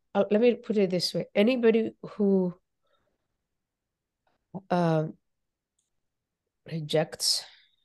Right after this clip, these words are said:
objectivity and objective reality, sooner or later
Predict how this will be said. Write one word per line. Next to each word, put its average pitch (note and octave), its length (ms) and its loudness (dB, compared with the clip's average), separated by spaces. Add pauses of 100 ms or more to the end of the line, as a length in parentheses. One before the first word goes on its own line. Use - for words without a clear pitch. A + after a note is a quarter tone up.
(420)
objectivity D#3+ 920 -4 (380)
and E3 120 -4
objective E3+ 640 -4
reality, D#3 640 -2 (1600)
sooner G#3+ 420 4
or F#3 200 6
later F3 460 2